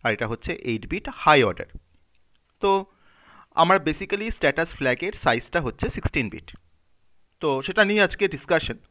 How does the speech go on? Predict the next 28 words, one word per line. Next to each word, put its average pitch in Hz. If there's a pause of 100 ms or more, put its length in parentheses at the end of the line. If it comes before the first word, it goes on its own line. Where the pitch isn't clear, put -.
আমাদের। 113 (2000)
প্রত্যেকটা 233
ফ্ল্যাগের 170
কনসেপ্ট 147
খুব 185
ভালো 127
করে 151
জানতে 120
হবে। 147 (920)
তো 117
আমরা 175
এবার 175
চলে 175
আসি, 143 (100)
ফ্ল্যাগ 165
রেজিস্টারটা 175
actually 180
কেমন 139
দেখতে -
হয়। 104
সিক্সটিন 190
যে 190
বিট -
থাকে, - (680)
তো 113 (420)
কটা 180
ফ্ল্যাগ 160
আছে 165